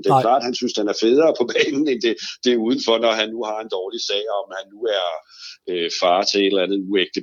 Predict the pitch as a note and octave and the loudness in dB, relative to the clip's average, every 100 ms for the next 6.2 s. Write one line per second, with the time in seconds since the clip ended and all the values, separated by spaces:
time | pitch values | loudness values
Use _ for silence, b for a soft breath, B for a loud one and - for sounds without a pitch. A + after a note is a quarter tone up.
0 | F#2 F#2+ F#2+ G2 F2+ F2 - F#2+ G#2 F#2+ | 2 2 0 -4 -6 -4 -2 -2 -2 -4
1 | G2 F#2 F2+ F#2 F2+ - F#2 E2+ E2 - | -4 0 2 2 -2 -4 -2 -2 -2 -6
2 | B B B - G#2 F#2+ F2+ F2+ _ G#2 | B B B -2 2 4 2 0 _ -4
3 | G#2 - A2 G2+ G#2 A#2+ D#3 C3+ - A2 | -2 0 -2 0 0 2 0 -2 -6 -12
4 | G#2+ G2+ B2+ C#3+ - - B2 - - F#2+ | -4 -2 -2 -4 -6 -4 -4 -4 -10 -6
5 | F2 F2 - E2 D#2+ - G2+ F#2 F#2+ - | -2 0 0 -2 -4 -4 -2 0 2 4
6 | B2+ | 2